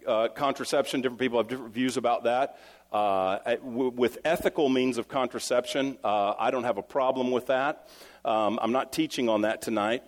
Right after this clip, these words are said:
uh, but, and nor am I saying that every, uh, sexual act is to, uh, is to be a procreative act either. Uh, I'm not saying that, but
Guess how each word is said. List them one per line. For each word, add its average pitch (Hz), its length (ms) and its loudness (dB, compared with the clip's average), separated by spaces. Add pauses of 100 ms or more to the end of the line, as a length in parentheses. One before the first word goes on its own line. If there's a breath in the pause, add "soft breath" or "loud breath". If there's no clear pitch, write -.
(140)
uh, 113 200 0
but, 131 280 0
and 139 240 -2
nor 185 180 2
am 180 60 0
I 165 80 2
saying 151 380 -2
that 135 200 0
every, 151 500 0 (380 loud breath)
uh, 123 180 0
sexual 156 600 -2
act 135 340 -2
is 127 260 -2
to, 120 420 0 (440)
uh, 117 260 2
is 127 160 2
to 143 80 -4
be 131 140 2
a 120 40 4
procreative 120 1000 0 (100)
act 107 480 -2 (300 loud breath)
either. 107 560 0
Uh, 95 400 0
I'm 110 100 -2
not 143 180 -2
saying 123 260 0
that, 107 400 -2
but 160 340 0